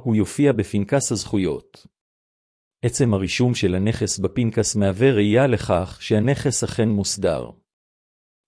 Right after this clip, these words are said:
באם הקרקע לא מופיעה בפנקס, ייתכן והיא אינה מוסדרת. ככל הנראה, היא תופיע בפנקס השטרות. נכס מקרקעין שאינו מוסדר יהיה רשום בהתאם לשיטת הרישום הישנה שהייתה נהוגה כאמור בימי השלטון העות'מאני.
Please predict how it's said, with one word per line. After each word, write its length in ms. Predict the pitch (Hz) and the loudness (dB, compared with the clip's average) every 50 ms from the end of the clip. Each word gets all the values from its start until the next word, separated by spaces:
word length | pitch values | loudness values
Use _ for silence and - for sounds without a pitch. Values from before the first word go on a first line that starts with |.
| _ | _
באם 320 | - 98 101 104 127 156 165 | -4 -2 0 2 2 2 2
הקרקע 480 | 123 - 104 92 90 - - 120 120 | 2 0 0 -2 0 4 6 6 8
לא 160 | 117 123 143 | 8 8 6
מופיעה 380 | 143 135 110 - - 92 98 110 | 6 4 0 -4 -2 0 2 2
בפנקס, 640 | 101 98 90 - 117 107 104 - 117 104 95 - - | 2 2 0 -2 -2 -4 -2 0 0 0 0 -2 -6
ייתכן 420 | 87 87 - 92 - - 147 131 117 | -8 -8 -8 -8 -4 -2 0 0 0
והיא 200 | 104 107 104 107 | 0 0 2 2
אינה 220 | 113 120 127 143 147 | 2 2 2 2 2
מוסדרת. 560 | 143 131 - - - 95 107 110 104 98 - | 2 0 -2 -2 0 2 2 4 2 2 -2
ככל 340 | - - - - 127 120 117 | -6 -10 -4 0 2 2 2
הנראה, 400 | 113 104 104 98 101 127 123 113 117 - _ | 2 2 0 0 -2 -2 -2 -2 -4 -8 _
היא 100 | - 123 | -6 -4
תופיע 380 | 120 - 110 - - 123 120 117 | -2 -2 -4 -2 2 4 4 4
בפנקס 580 | 107 107 - - 107 104 98 - 110 95 - - | 4 2 0 0 -2 -2 0 0 -2 -2 -2 -4
השטרות. 680 | 95 - - - 87 76 62 60 - _ _ - _ _ _ _ _ _ _ _ _ _ _ _ _ _ _ _ _ _ _ _ _ - | -6 -4 -4 -4 -4 -4 -6 -8 -10 _ _ -20 _ _ _ _ _ _ _ _ _ _ _ _ _ _ _ _ _ _ _ _ _ -2
נכס 400 | 107 127 117 - 117 101 - - | -2 0 0 0 0 0 0 -2
מקרקעין 720 | 95 92 - - 104 98 - - 98 - 123 131 135 123 | -2 -2 0 0 -2 0 -2 -4 -4 -2 0 -2 -2 -2
שאינו 400 | - - 104 104 104 104 120 127 | 0 2 2 2 2 2 0 0
מוסדר 460 | 113 95 - - 95 101 101 98 92 | 0 -2 -2 0 2 2 4 4 4
יהיה 220 | 98 101 110 120 | 4 4 4 4
רשום 420 | 110 101 95 - - 143 135 127 101 | 4 2 0 0 0 0 2 2 2
בהתאם 380 | 95 92 - - 139 143 139 | 2 2 2 0 0 2 2
לשיטת 460 | 120 107 - - 104 - 139 139 - | 0 -2 -2 -6 -2 0 2 2 2
הרישום 400 | 131 113 110 - - - 143 131 | 2 0 0 -2 -2 -2 0 0
הישנה 500 | 117 101 92 - - 98 101 110 120 113 | 0 0 -2 -2 -4 -2 -2 -2 -2 -2
שהייתה 420 | - - 101 95 95 95 - 123 127 | -2 -2 0 0 0 2 2 2 4
נהוגה 400 | 110 107 104 104 104 117 135 139 | 4 2 0 2 2 2 2 2
כאמור 460 | - - 104 98 101 113 123 117 98 | 2 2 0 2 2 2 0 0 0
בימי 340 | 92 104 104 107 110 123 123 | 0 2 2 2 2 2 0
השלטון 480 | 120 - - 117 107 - 117 113 104 | 0 0 -2 -4 0 0 2 2 2
העות'מאני. 600 | 98 95 - - 107 98 107 101 95 90 67 57 | 0 -2 -2 -2 -2 -2 -2 -2 -4 -6 -8 -10